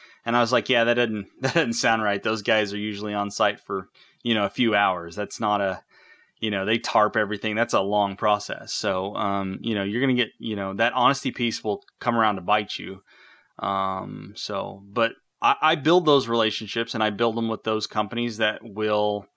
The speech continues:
continually be after my business and not just after the quick buck, right? And so you start to,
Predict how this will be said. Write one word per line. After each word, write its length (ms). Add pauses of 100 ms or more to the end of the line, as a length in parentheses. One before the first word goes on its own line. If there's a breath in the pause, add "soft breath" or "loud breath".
(580)
continually 560
be 180
after 260
my 160
business 480
and 120
not 160
just 180
after 220
the 80
quick 280
buck, 380
right? 340
And 160
so 200
you 180
start 460
to, 420